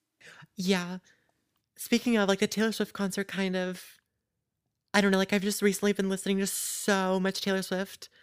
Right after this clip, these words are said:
like, an absurd amount, and I've just been listening to Folklore so much, and, like, the ones that I have in my May playlist are My Tears Ricochet, Exile, Seven, Peace, and The Lakes, which are all, like,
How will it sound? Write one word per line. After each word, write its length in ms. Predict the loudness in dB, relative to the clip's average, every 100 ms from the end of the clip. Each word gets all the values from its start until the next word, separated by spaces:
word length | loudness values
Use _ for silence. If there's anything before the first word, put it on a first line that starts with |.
| _ _ _ -2
like, 200 | -2 0
an 80 | 0
absurd 420 | 0 -2 0 2
amount, 460 | 2 0 -2 -4 -14 -18 -20 _ _
and 100 | -4
I've 60 | -2
just 140 | -2 -2
been 100 | -2
listening 240 | 0 -2
to 60 | -4
Folklore 560 | -4 -2 -2 -4 -8 -4
so 220 | -2 0
much, 420 | -2 -4 -6 -10 -14 _ _ _
and, 220 | 2 2
like, 400 | 2 0 -4 -14 _ _ _ _ _ _ _ _ _ _ -2
the 100 | 2
ones 180 | 2 2
that 80 | 2
I 20 |
have 140 | 2
in 80 | 2
my 100 | 2
May 140 | 0 -2
playlist 480 | -2 -2 -2 -4 -2
are 220 | 0 0
My 160 | -2
Tears 260 | -2 -4 -2
Ricochet, 460 | -2 -2 -2 -2 0
Exile, 640 | 0 0 -2 -4 -4 -6
Seven, 500 | -4 -4 -2 -2 -4
Peace, 460 | -6 -6 -6 -6 -2
and 120 | 0
The 80 | 0
Lakes, 600 | 0 -2 -4 -10 -14 -14 -18 -20 -20 -20 _ -4
which 220 | -2 0
are 120 | 2
all, 280 | 4 4 4
like, 440 | 2 0 -4 -16